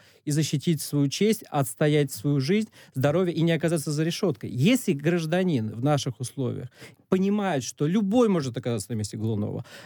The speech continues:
любой буквально может оказаться на месте Жукова и так далее,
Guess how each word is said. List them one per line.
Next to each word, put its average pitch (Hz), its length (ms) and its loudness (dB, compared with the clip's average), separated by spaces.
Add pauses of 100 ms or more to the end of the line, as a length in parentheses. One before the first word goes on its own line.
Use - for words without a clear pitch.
любой 196 500 4
буквально 131 680 0
может 165 240 2
оказаться 147 300 0
на 135 40 4
месте 135 220 0
Жукова 120 320 -2
и 113 80 -2
так 165 180 -2
далее, 233 340 2